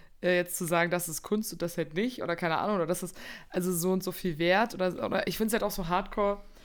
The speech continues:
Ich meine, es gibt ja super viele Leute, die kreativ arbeiten und dann, und dann irgendwann musst du einen Preis dafür festlegen.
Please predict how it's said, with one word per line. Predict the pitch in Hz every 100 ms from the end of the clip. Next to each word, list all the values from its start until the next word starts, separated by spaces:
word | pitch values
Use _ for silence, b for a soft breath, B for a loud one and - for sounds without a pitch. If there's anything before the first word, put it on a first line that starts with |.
| B
Ich | -
meine, | 196 196
es | 196
gibt | 175
ja | 254
super | 175 - 220
viele | 208 180
Leute, | 190
die | 185
kreativ | 180 - 180 - 160
arbeiten | - - 196 180 180 214 220
und | 190
dann, | 180 180
und | - - 170
dann | 175
irgendwann | - 196 202
musst | 190 185
du | 185
einen | 165
Preis | - 214 226
dafür | 156 - 151
festlegen. | 160 156 - 147 143 170